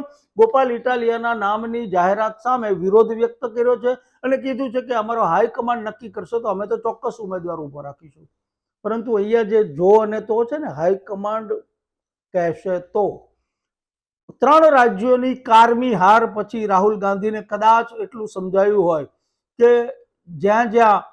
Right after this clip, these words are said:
સાથી પક્ષોની સામે પડવાનો વારો, સામે પડવાની ચેષ્ટા એમણે કરી છે, ત્યારે કોંગ્રેસને જ ભારે પડ્યું છે. એટલે શક્ય છે કે ગુજરાતમાં એક મજબૂત ઉમેદવાર તરીકે ગોપાલ ઇટાલિયાને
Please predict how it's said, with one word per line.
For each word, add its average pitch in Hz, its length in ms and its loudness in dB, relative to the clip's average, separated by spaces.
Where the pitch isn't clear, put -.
સાથી 208 320 0
પક્ષોની 233 600 -4
સામે 233 400 0
પડવાનો 240 560 -2
વારો, 214 520 0
સામે 247 260 -2
પડવાની 240 480 -2
ચેષ્ટા 220 500 -2
એમણે 220 240 -4
કરી 220 380 -6
છે, 170 220 -8
ત્યારે 226 180 0
કોંગ્રેસને 220 580 -2
જ 147 100 -10
ભારે 160 240 -4
પડ્યું 143 360 -10
છે. 127 200 -20
એટલે 226 400 2
શક્ય 285 580 -2
છે 240 260 0
કે 233 200 -2
ગુજરાતમાં 196 800 0
એક 190 160 -8
મજબૂત 185 460 -4
ઉમેદવાર 202 600 -4
તરીકે 208 440 -8
ગોપાલ 180 500 -4
ઇટાલિયાને 196 840 -2